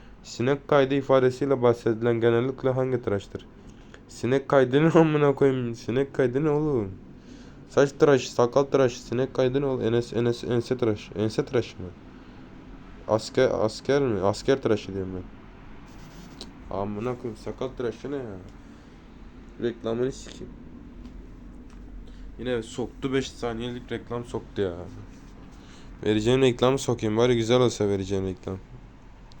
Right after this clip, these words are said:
Evet. Bu oyunu biz arkadaşlar daha önce oynamıştık galiba, aynen. Oynadık diye hatırlıyorum. Bunu buraya koy diyor. Oğlum sana koyarım, koyayım, koymuyorum lan.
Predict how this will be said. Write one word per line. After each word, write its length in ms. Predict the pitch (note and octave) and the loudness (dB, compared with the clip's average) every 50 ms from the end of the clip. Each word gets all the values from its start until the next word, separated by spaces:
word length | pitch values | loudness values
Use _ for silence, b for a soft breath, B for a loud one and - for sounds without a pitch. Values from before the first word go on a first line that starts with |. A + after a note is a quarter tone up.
| B B B B B B B B B B B B B B B B - - - - - - - - - - - - | B B B B B B B B B B B B B B B B -20 -20 -20 -20 -20 -20 -20 -20 -20 -16 -6 -2
Evet. 520 | G#2+ G#2+ A2 A2 G#2 - - - - - - - - - - - - - - - - - | 2 2 4 4 2 0 -6 -14 -20 -18 -18 -20 -20 -20 -20 -20 -20 -20 -20 -16 -6 -2
Bu 80 | G#2+ A#2+ | 2 4
oyunu 220 | B2+ C#3 C#3+ C#3 | 4 4 4 4
biz 100 | B2+ B2 | 4 4
arkadaşlar 500 | C3 C3 B2 C3 C3+ B2+ - B2 A#2 A2 | 2 4 4 2 0 2 2 0 2 4
daha 100 | A#2 A#2+ | 4 2
önce 160 | B2 A#2+ A#2+ | 2 4 2
oynamıştık 520 | A#2 A2+ A2 A2 A2+ A#2 A#2+ - - - - | 2 2 2 2 0 0 -2 -4 -8 -6 -4
galiba, 400 | G2+ G2 F#2+ F#2 F2+ F#2 F2+ F2+ | -2 -2 0 -2 -2 -2 -2 -2
aynen. 240 | F#2+ G2+ G2+ G2 F#2+ - - - - - - B B B B B B B B B B B B B B - | -2 -4 -4 -6 -8 -12 -16 -20 -20 -20 -20 B B B B B B B B B B B B B B -4
Oynadık 500 | - G#2 G#2+ G#2+ G#2+ A2 A2+ A#2+ A#2 - | 0 2 2 4 4 2 2 0 -2 0
diye 100 | B2 A#2 | 2 2
hatırlıyorum. 500 | A2+ G#2+ - G#2 F#2+ G2 G2 F#2 F#2+ F#2+ F#2+ - - - - - | 2 0 -4 -8 -6 -4 -4 -4 -4 -6 -10 -14 -18 -18 -14 -10
Bunu 180 | - G#2 A2 A2 | -6 -4 -2 0
buraya 280 | A2 A2+ A2+ A2 G#2 - | 0 2 2 0 0 0
koy 200 | G#2 G2 F#2+ F2+ | -2 -2 -2 0
diyor. 160 | G2 G#2 A2 | 0 0 0
Oğlum 180 | A#2 A#2 A2+ | 0 -2 -6
sana 400 | A2 - - G#2+ A2+ B2 C3 B2+ | -4 -2 0 2 2 4 2 2
koyarım, 360 | A#2+ - A#2+ A#2+ B2+ C3 C3+ B2+ | 4 4 4 6 6 4 2 2
koyayım, 300 | - B2+ B2 B2 B2 A#2 | 0 0 0 0 0 0
koymuyorum 440 | - C3+ C#3+ D3 D3 C#3 B2+ B2 | 2 2 2 2 2 0 0 0
lan. 160 | B2 C3+ C3+ | 0 -2 -2